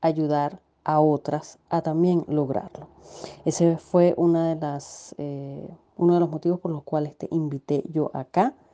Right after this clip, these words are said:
de que te encanta inspirar y motivar a las mujeres y, y que también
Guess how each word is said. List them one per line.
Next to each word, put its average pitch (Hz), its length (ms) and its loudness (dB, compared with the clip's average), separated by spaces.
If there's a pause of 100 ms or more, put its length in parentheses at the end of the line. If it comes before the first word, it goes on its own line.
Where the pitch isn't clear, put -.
(520)
de 147 120 -10
que - 160 -16
te - 140 -8
encanta 180 640 2
inspirar 151 520 -4
y 170 60 0
motivar 143 440 -6
a 151 520 -6
las 135 140 -10
mujeres 156 680 -4 (680)
y, 151 840 -2 (640)
y - 160 -4 (680)
que 156 140 0
también 151 840 2